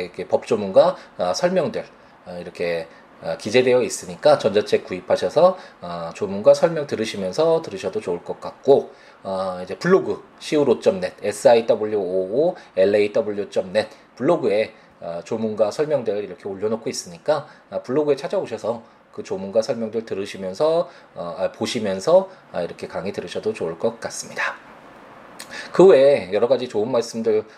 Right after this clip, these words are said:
아, 요즘에 또 많이 해주시고 계신데, 에, 블로그 시우로 점 넷에 오셔서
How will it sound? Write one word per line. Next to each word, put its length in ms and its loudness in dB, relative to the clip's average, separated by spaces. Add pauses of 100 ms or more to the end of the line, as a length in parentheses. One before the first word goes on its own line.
(120)
아, 140 -4
요즘에 340 -6
또 300 2
많이 280 -4
해주시고 400 -6
계신데, 500 -4 (300)
에, 160 0
블로그 360 2
시우로 300 0
점 180 0
넷에 200 -2
오셔서 520 -2